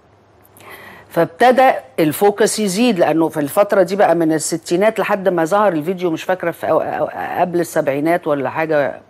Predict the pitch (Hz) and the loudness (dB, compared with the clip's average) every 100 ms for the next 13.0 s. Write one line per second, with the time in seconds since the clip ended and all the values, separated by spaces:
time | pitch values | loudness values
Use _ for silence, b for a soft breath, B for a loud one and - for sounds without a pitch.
0 | _ - - 165 160 147 131 160 208 - | _ -6 -2 -2 -2 -4 -4 -2 -2 -4
1 | B B B B B B - 170 175 170 | B B B B B B 0 4 6 6
2 | 170 170 165 165 165 165 160 156 143 - | 6 6 4 4 4 2 4 2 2 -4
3 | - _ _ _ _ _ _ - - 269 | -14 _ _ _ _ _ _ -8 0 2
4 | 254 233 190 226 240 233 180 214 233 240 | 2 0 0 2 4 2 2 2 2 2
5 | 247 302 254 185 156 175 190 196 170 170 | 2 2 2 -2 0 0 2 2 2 2
6 | 180 220 254 233 202 240 208 185 202 233 | 2 2 2 0 0 0 0 0 0 2
7 | 311 - - B B B 170 - 262 - | 2 0 -10 B B B -2 2 0 0
8 | 208 185 202 285 311 330 311 208 196 - | 0 0 0 2 2 2 2 2 2 0
9 | 277 247 208 202 - 214 160 135 147 147 | 0 0 -4 -6 -2 0 0 0 0 2
10 | 214 208 190 - 262 240 214 202 233 208 | 2 0 -2 0 2 2 2 2 2 2
11 | 175 240 202 - B B B B _ - | 0 -2 -6 -12 B B B B _ 0
12 | 165 170 190 214 247 202 160 165 143 | 0 0 2 4 6 4 0 -2 -2